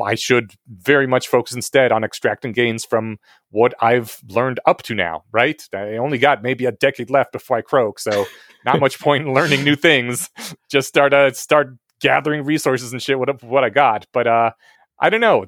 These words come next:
Obviously, that's not how soon I'm going to die. Hopefully, anyway, crossing my fingers. And I think w-, once we do completely solve aging, probably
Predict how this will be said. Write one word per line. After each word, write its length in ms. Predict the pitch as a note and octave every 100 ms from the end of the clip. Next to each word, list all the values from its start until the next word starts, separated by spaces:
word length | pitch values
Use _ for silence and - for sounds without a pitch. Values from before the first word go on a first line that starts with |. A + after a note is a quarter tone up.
| -
Obviously, 480 | D#3+ F3+ F3 D3 C3+
that's 300 | C#3 B2+ C3+
not 200 | C#3 C3 -
how 200 | - C3+
soon 220 | - C3+
I'm 140 | B2
going 200 | A#2 B2
to 120 | A#2 A2+
die. 300 | G#2+ B2+ C#3+ _
Hopefully, 480 | C3+ C#3 D#3 E3
anyway, 320 | D#3+ D#3 E3 F3
crossing 320 | - C3 C3
my 80 | A#2+
fingers. 540 | D#3+ C3+ A2 B2+ - _ _ _ _
And 300 | B2+ C3 C3+ -
I 60 |
think 420 | C3+ F#3 G3+ - - _ _ _ _
w-, 120 | D3 _
once 320 | C3 G3 -
we 100 | F3
do 220 | C3 D3
completely 560 | F3 D3 - C3 D3 D3
solve 280 | - C3+ A#2+
aging, 360 | B2 A2+ G2+ F#2
probably 500 | - D#3 D#3+ D3